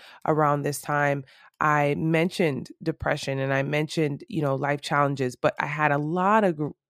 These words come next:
I wouldn't say great, I had a lot of deep reasons, and it could be the season for that for me.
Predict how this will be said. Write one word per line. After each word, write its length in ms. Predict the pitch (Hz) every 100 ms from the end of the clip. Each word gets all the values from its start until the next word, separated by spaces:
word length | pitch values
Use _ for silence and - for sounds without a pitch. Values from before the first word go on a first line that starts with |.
| _ -
I 40 |
wouldn't 140 | 190 190
say 100 | 151
great, 360 | 143 135 90 _ - _
I 60 | -
had 80 | 180
a 60 |
lot 320 | 175 175 185
of 200 | 190 151
deep 320 | 135 170 180 147
reasons, 760 | 156 160 170 196 247 262 - _ _ _ _ _ _ -
and 240 | 175 175 -
it 200 | 180 -
could 280 | - 214
be 540 | 180 185 175 170 165 -
the 380 | 170 160 156 151
season 460 | - 202 185 165
for 140 | 160 156
that 280 | 139 - -
for 160 | 156
me. 320 | 147 139 135